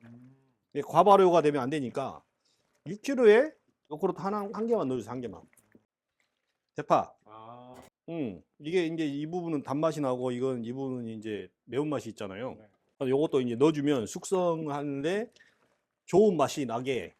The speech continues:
Speaker 2: 대파가
Speaker 1: 음.
Speaker 2: 도와준답니다. 이게 화학적으로 무슨 반응을 일으킨답니다. 궁금하면 댓글에 남겨주세요. 제가 <laughs> 챗지피티하고 요즘 대화를 많이 하거든요. <laughs> 챗지피티가 다 가르쳐 주니까 제가 댓글에 그 올려드리겠습니다.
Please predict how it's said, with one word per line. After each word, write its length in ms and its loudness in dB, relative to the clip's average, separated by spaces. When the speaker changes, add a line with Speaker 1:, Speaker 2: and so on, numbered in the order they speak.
Speaker 2:
대파가 340 4
Speaker 1:
음. 40 0
Speaker 2:
도와준답니다. 680 0
이게 160 -10
화학적으로 760 4
무슨 240 -4
반응을 360 2
일으킨답니다. 600 -8
궁금하면 540 -4
댓글에 240 -6
남겨주세요. 500 -8
제가 400 -8
<laughs> 680 -16
챗지피티하고 800 -2
요즘 240 -2
대화를 280 4
많이 220 -2
하거든요. 400 0
<laughs> 640 -2
챗지피티가 520 -4
다 160 0
가르쳐 300 -6
주니까 480 -2
제가 240 -2
댓글에 280 -2
그 380 -2
올려드리겠습니다. 720 2